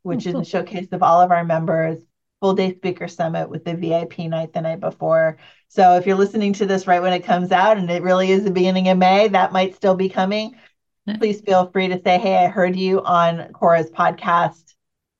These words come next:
Speaker 1: and I wanna take you up on your offer to come as my guest." So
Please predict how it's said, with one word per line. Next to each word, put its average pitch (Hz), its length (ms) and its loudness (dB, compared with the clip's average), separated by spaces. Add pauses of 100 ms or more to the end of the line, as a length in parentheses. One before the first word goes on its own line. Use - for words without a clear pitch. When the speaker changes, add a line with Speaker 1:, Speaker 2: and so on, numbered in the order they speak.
(360)
Speaker 1:
and 175 380 4
I 175 60 2
wanna 165 180 0
take 220 220 -6
you 170 100 -2
up 170 240 -2
on 160 260 -4
your 165 160 -6
offer 165 280 -8
to 180 160 -8
come 156 320 -8
as 165 180 -4
my 190 100 -4
guest." - 360 -4
So 165 280 -2